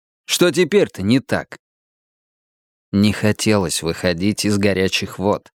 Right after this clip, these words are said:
Не хотелось за Хазина снова родиться. Надо было и за себя пожить немного. Сегодня срок вставать на учет в местном О В Д. Закон три рабочих дня дает после освобождения,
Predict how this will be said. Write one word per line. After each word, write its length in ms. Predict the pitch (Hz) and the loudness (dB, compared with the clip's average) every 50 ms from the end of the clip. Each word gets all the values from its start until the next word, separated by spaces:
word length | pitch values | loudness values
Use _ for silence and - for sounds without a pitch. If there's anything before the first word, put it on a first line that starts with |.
| _ _ _ _ _ _ _ _ - | _ _ _ _ _ _ _ _ 2
Не 160 | 131 139 143 | 2 4 4
хотелось 560 | - 147 139 127 - 135 139 143 139 127 120 | 4 2 2 2 4 4 4 4 4 4 2
за 180 | 104 110 117 107 | 2 2 0 0
Хазина 520 | - - 113 113 110 101 104 104 104 98 | 2 0 0 0 0 0 0 0 0 0
снова 480 | - - - 98 95 92 90 85 85 82 | -2 -2 0 0 0 0 0 0 -2 0
родиться. 800 | 87 90 90 85 80 80 73 - - - - - - - - - _ _ _ _ _ _ _ _ _ _ _ _ _ _ _ - | 0 -2 -2 -4 -6 -8 -8 -6 -4 -4 -4 -4 -6 -14 -20 -20 _ _ _ _ _ _ _ _ _ _ _ _ _ _ _ 0
Надо 300 | 110 120 143 165 160 170 | 2 2 2 2 2 0
было 240 | 165 165 160 160 156 | 0 2 2 4 4
и 80 | 156 | 4
за 180 | 160 147 151 156 | 4 4 2 2
себя 420 | 135 - 160 151 143 139 156 160 | 2 0 -2 -2 0 0 0 0
пожить 480 | 143 - - 98 101 104 104 113 104 - | 0 0 0 0 2 2 2 0 0 0
немного. 540 | 110 107 101 101 101 101 101 98 87 82 - _ _ _ _ _ _ _ | 0 0 2 2 4 2 2 2 0 -4 -8 _ _ _ _ _ _ _
Сегодня 420 | - - 131 139 160 175 151 156 156 | -4 0 2 4 4 4 4 2 2
срок 340 | - - 131 143 147 - - | 2 2 2 2 2 0 -2
вставать 440 | - - - 123 127 135 127 - | -4 0 2 2 2 2 2 2
на 100 | 120 120 | 2 2
учет 380 | 117 107 - - - 131 - - | 2 0 0 0 0 0 0 0
в 40 | 101 | 0
местном 460 | 104 107 120 113 - - 113 107 110 | 0 2 2 0 2 2 2 2 4
О 120 | 110 107 | 4 4
В 120 | 107 107 101 | 2 0 0
Д. 240 | 101 110 110 101 - _ _ _ _ _ _ _ _ _ _ _ - | 0 0 0 -2 -4 _ _ _ _ _ _ _ _ _ _ _ -2
Закон 540 | 113 104 107 127 135 131 - 190 196 185 170 | 0 2 4 2 2 2 2 2 4 4 2
три 260 | - 160 147 175 185 | 2 4 4 4 4
рабочих 600 | 175 170 170 156 143 165 160 - - 156 139 131 | 4 4 2 2 2 2 2 2 2 0 2 4
дня 280 | 131 135 143 143 139 127 | 4 4 4 4 4 4
дает 460 | 110 101 98 98 104 117 117 - - | 4 2 2 4 2 2 0 0 -2
после 320 | - 107 - - - 98 | -2 -2 0 0 0 0
освобождения, 960 | 98 90 - 98 92 87 92 90 85 85 87 90 90 90 82 71 60 57 - | 0 0 0 -2 0 0 0 0 -2 -2 -2 -2 -2 -2 -2 -4 -6 -10 -14